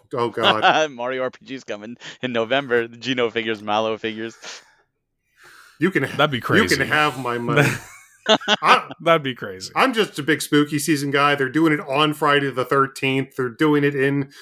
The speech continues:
Speaker 1: spook. Maybe it's a Halloween themed line. Maybe it's a Luigi's Mansion Dark Moon line, because even though that's a
Speaker 3: Okay.
Speaker 1: while out, that's still forthcoming. Um, but I, I don't know. Regardless, I would expect them to do some type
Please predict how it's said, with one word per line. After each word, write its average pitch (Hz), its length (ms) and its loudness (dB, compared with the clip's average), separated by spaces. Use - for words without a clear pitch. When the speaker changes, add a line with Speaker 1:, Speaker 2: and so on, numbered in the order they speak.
Speaker 1:
spook. 156 360 2
Maybe 160 420 2
it's 160 140 0
a 135 80 2
Halloween 139 560 0
themed 131 340 -2
line. 139 560 0
Maybe 147 340 2
it's 147 160 0
a 151 40 0
Luigi's 135 460 0
Mansion 127 380 -2
Dark 117 260 -2
Moon 135 360 2
line, 139 320 0
because 123 580 -2
even 131 200 -4
though 127 120 2
that's 127 200 -2
a 127 40 2
Speaker 3:
Okay. 127 100 0
Speaker 1:
while 131 220 2
out, 131 240 -2
that's 143 260 0
still 147 260 2
forthcoming. 147 840 0
Um, 117 640 0
but 135 240 2
I, 147 240 2
I 170 40 2
don't 170 120 2
know. 139 240 2
Regardless, 147 760 2
I 175 120 2
would 175 320 2
expect - 560 -2
them 160 160 0
to 147 120 -8
do 156 160 -2
some 147 460 -2
type 131 460 -2